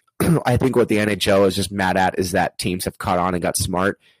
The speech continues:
and have slowed the pace of the way the three on three is played.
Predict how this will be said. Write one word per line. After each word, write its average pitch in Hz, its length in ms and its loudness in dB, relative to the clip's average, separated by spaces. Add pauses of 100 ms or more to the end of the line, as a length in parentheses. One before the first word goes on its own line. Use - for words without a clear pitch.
(220)
and 104 160 -4
have 98 180 0
slowed 104 600 0
the 87 100 -4
pace - 560 -2
of - 160 -4
the 85 100 -2
way 95 280 2
the 82 120 -4
three 98 220 0
on 90 100 -2
three 92 160 0
is 80 120 0
played. 95 560 0